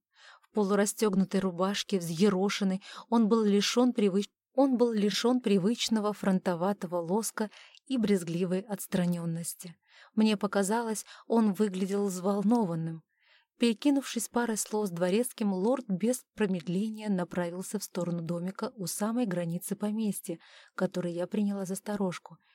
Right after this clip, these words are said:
и исчез внутри. Мужчины закончили осмотр двора и вернулись в дом,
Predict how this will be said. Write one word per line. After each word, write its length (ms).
и 200
исчез 400
внутри. 460
Мужчины 540
закончили 680
осмотр 560
двора 460
и 140
вернулись 480
в 80
дом, 320